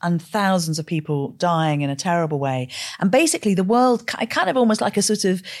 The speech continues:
pre-U N U N, got together and went, "Hang on, this is ridiculous. We can't have fellow Greeks slaughtering each other like this. Why can't we try diplomacy?"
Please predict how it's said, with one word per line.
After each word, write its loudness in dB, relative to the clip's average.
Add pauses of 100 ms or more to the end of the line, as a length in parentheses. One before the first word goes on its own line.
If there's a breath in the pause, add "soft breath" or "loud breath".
(160 loud breath)
pre-U 2
N 2
U 2
N, 2
got 0
together 0
and -2
went, -4
"Hang -4
on, 0
this 0
is -6
ridiculous. -4
We -2
can't -2
have -2
fellow -2
Greeks -4
slaughtering -4
each -8
other -6
like -6
this. -10 (480 loud breath)
Why 2
can't -4
we -2
try -2
diplomacy?" -4